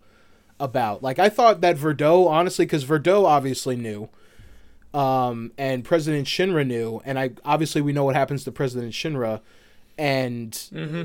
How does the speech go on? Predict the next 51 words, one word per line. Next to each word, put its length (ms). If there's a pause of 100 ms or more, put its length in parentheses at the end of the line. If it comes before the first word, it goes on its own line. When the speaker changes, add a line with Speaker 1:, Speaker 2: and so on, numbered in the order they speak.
Speaker 1:
Verdot 920
is 100
a 60
character 340
that's 220
only 320
in 80
this 160
game, 360
so 180
I'm 100
like, 240
"All 100
right, 240
so 180
he's 180
probably 280
gonna 160
bite 300
it 120
before 300
he 60
gets 220
the 100
chance 300
to 80
tell 200
anybody 320
about 300
it." 120 (580)
But 280
I 140
was, 320
I 80
was, 240
like, 300 (760)
impressed 840
and 220
surprised 560
that 140
they 80
were 140
actually 300
going 240
to, 120
to, 180
like, 240
"No, 240
here 200
it 80
is. 360